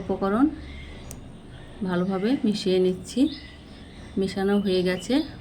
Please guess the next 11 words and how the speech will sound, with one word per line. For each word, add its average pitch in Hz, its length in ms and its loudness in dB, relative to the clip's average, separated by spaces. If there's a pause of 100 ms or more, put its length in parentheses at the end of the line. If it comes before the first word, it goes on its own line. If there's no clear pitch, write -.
অল্প 175 280 2
অল্প 175 200 2 (160)
জল 170 180 0 (100)
দিয়ে 208 180 4 (920)
একটা 175 180 -2 (120)
ডো 175 120 4 (640)
মেখে 180 260 2
নেব। 175 200 6 (1800)
দেখুন, 170 320 -2 (680)
খুব 196 180 2 (520)
শক্তও 190 420 0